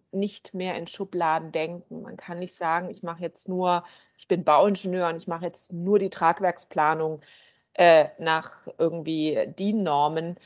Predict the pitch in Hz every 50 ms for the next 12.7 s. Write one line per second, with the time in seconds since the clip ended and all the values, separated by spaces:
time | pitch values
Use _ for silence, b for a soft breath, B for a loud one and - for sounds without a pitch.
0 | b b b b b b b - 175 165 180 170 - - 139 160 170 196 190 -
1 | 175 165 160 170 180 170 165 - - 165 156 - 160 151 147 156 - - 190 180
2 | 160 151 - - - - - - - 170 160 160 165 - - - - - - -
3 | 151 160 170 170 - - 110 151 165 190 190 180 - - - - 214 208 208 208
4 | 190 185 185 175 180 180 170 165 160 156 160 180 208 - 214 196 185 180 175 170
5 | 185 220 226 - - - - 185 180 175 - - - 165 - - - 208 190 190
6 | 220 233 233 220 220 214 214 214 220 208 - 180 185 190 180 165 170 - - -
7 | - 175 147 147 151 160 180 175 - - - 190 185 190 185 b b b b b
8 | b b b b b b - 160 185 175 160 165 - 175 - 185 190 - 151 160
9 | 170 - - 202 - - - 180 170 - - 170 - - 170 160 - - 180 -
10 | - - 165 175 - - - - 180 170 - - - 160 170 180 180 175 - -
11 | - 180 170 165 170 160 156 - - 156 - 165 160 202 247 254 240 240 - -
12 | 214 185 190 196 190 190 - - - - 190 190 185 185